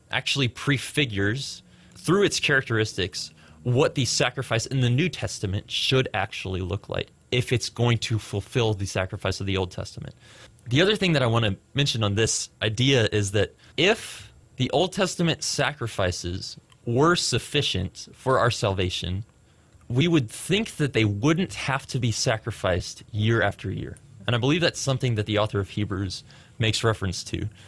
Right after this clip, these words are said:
The fact that these sacrifices have to be continually sacrificed, and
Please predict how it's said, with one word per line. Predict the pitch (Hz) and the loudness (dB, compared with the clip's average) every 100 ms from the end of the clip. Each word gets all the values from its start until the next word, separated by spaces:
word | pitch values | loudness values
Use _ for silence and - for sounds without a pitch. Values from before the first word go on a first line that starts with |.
| - - | -20 -6
The | - | -2
fact | 107 165 - | 0 0 0
that | 202 | -2
these | 180 - | -2 0
sacrifices | 147 143 - 131 107 95 | 0 0 0 0 2 0
have | - 135 - | -2 -4 -2
to | 123 | -2
be | 113 | -2
continually | - 117 98 - 170 175 170 165 156 - - | -2 -4 -2 0 2 4 4 4 0 -6 -10
sacrificed, | - 208 185 123 - 92 107 - - - - - - _ _ | -2 0 2 0 0 0 0 -6 -16 -20 -20 -20 -20 _ _
and | 147 135 | -2 -2